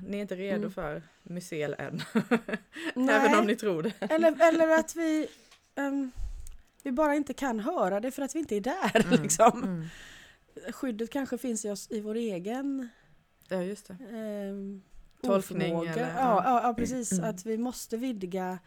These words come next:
Speaker 2: därför att skulle man vidga allt overnight, då är det ju, eh,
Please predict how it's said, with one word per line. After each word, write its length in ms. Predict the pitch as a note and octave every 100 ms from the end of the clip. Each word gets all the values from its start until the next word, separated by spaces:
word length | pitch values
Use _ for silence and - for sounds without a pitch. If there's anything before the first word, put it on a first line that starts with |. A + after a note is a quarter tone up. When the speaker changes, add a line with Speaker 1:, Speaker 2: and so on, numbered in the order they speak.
| - - - -
Speaker 2:
därför 420 | B3+ G#3+ - -
att 180 | G3+ G3
skulle 360 | - - G#3 F#3
man 200 | G3+ G3+
vidga 680 | G#3+ F3 E3+ F3+ E3+ F3 E3+ -
allt 460 | G3 - - - -
overnight, 680 | F3 F3 F3+ C3+ - - -
då 360 | G3 G#3 G3+ G#3+
är 140 | G#3+
det 100 | F#3+
ju, 500 | A3+ A3 A3 G#3+
eh, 60 | G#3+